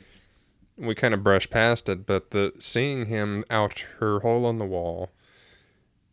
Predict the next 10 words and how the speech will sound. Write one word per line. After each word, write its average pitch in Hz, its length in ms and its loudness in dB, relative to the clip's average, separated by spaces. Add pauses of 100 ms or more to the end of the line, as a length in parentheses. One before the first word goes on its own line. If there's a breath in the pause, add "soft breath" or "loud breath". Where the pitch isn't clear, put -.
(240)
and 98 220 -2
she - 120 -4
goes 107 260 6
into 101 360 2
it 90 80 0
later, 95 640 4
I 101 80 -4
think 98 260 -10
in 90 140 -8
the, 87 120 -4